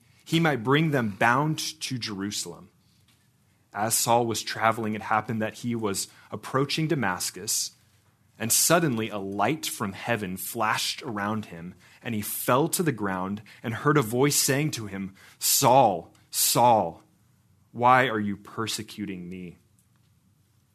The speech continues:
And he said, "Who are you, Lord?" And he said, "I am Jesus, whom you are persecuting. But get up and enter the city, and it will be told you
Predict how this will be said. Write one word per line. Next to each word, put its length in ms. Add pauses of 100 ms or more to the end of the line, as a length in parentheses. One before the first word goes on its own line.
(240)
And 100
he 40
said, 240
"Who 220
are 200
you, 200
Lord?" 400 (720)
And 80
he 60
said, 200
"I 200
am 200
Jesus, 760 (200)
whom 200
you 260
are 240
persecuting. 800 (800)
But 160
get 160
up 180
and 120
enter 280
the 120
city, 440
and 100
it 100
will 120
be 160
told 460
you 340